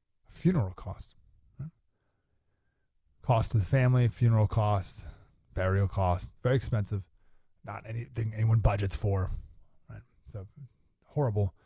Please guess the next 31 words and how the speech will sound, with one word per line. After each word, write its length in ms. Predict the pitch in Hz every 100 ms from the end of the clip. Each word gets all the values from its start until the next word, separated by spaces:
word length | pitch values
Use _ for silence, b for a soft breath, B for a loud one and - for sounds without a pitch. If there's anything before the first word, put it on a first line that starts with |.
| _ _
So 140 | -
people 340 | 120 135 120 120
are 120 | 117
gonna 240 | 110 107 147
donate 360 | 113 123 117 127
to 80 | 131
the 60 | 123
funeral. 200 | 196 - -
Nope. 220 | 175 190 _ _ _ _ _ _ _ _ _ _ _ _ _ _ _ _ _ _ _ _ _ _ _ _ _ _
Okay, 200 | 107 113
yeah, 120 | 107 107
you're 140 | 101
right, 180 | 98 87
Slater. 420 | 90 90 101 104
Uh, 40 | - 110 - - - 135 107 113
you, 140 | 135
you 160 | 143 156
wouldn't 180 | 185 139
share 340 | - 156 123
this. 220 | 104 -
You 80 | 131
wouldn't 160 | 165 156
share 240 | - 147
a 80 | 120
GoFundMe 440 | 127 - 120 110
if 100 | 95
it 60 | 104
was 100 | 95
for 140 | -
funeral 440 | 80 - 113 90 85
costs. 380 | - 87 -